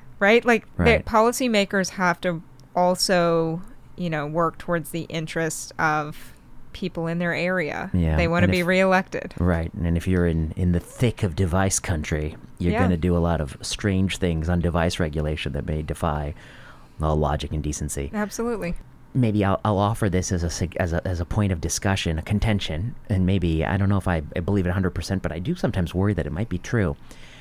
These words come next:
Speaker 2: Um, you know, I think a lot of people ask me when I talk about drug prices, um, uh, they ask me,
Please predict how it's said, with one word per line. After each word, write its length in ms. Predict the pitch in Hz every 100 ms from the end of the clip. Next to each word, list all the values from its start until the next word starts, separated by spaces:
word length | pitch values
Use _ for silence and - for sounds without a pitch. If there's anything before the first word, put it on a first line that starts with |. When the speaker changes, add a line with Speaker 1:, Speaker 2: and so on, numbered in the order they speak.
| -
Speaker 2:
Um, 160 | - 123
you 80 | -
know, 80 | 175
I 80 | 214
think 180 | 311 240
a 60 |
lot 140 | 151 208
of 60 |
people 220 | 214 196 117
ask 220 | 117 -
me 140 | 113
when 80 | 104
I 80 | 98
talk 240 | 110 90
about 180 | 78 82
drug 220 | 85 82
prices, 520 | - 80 73 82 98 - - - - -
um, 420 | 90 87 80 80 - - - - -
uh, 340 | 95 80 73 - - - - - - - - -
they 180 | - 127
ask 240 | 127 135 127
me, 240 | 120 113